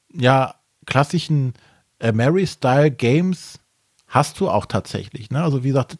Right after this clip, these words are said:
die, die Regeln werden immer gestreamliner ab-, abstrahiert und man guckt sich halt Sachen von, ähm,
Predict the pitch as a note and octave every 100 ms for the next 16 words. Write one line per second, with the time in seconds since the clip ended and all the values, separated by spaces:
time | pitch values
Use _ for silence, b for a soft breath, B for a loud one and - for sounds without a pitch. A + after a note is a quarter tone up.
0 | - C#3+ C3+ A#2+ C#3 F3+ G3+ E3+ D#3 -
1 | D#3 D#3 D3+ - F3+ E3+ D#3 C#3 C#3+ C3+
2 | - B2 - - B2 - C3+ C#3 D#3+ F3
3 | B B B B B _ C#3 C#3 C3+ -
4 | - _ _ _ _ _ _ _ - C3+
5 | B2 E3 E3 - - D3 D3 D3+ A2+ G#2+
6 | C#3 - G3+ A3 - - D3 D3+ D3+ D3+
7 | _ _ _ _ _ - C3+ B2+ A#2+ A2
8 | G#2+ D#3